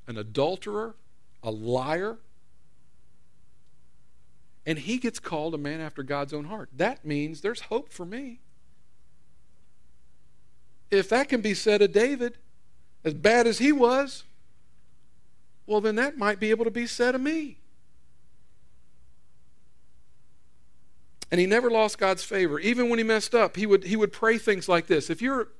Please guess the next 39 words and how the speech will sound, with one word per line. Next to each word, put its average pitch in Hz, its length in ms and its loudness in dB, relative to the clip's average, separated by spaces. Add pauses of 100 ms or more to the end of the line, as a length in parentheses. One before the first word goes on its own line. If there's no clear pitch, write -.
a 180 60 0
person 208 320 2
who 185 80 -2
messes 185 340 0
up 180 160 2
a 180 40 -4
lot, 175 280 2 (400)
I'll 226 60 -10
give 226 120 4
you 190 120 6
a 180 40 6
little 165 140 4
hint. 143 240 0
Pray 233 220 6
this 202 180 4
prayer 190 240 6
from 156 220 -6 (100)
Psalm 165 320 0
fifty-one. 139 560 -2 (300)
"Have 214 180 8
mercy 240 400 6
on 156 260 4
me, 135 160 4
O 131 120 6
God, 170 360 4
according 208 500 8
to 202 120 0
your 151 240 2
unfailing 180 760 4
love. 131 460 2 (920)
According 240 440 8
to 220 80 0
your 180 120 8
great 190 340 8
compassion, 175 640 4
blot 196 380 4
out 196 260 8
my 185 200 4
transgressions. 175 960 0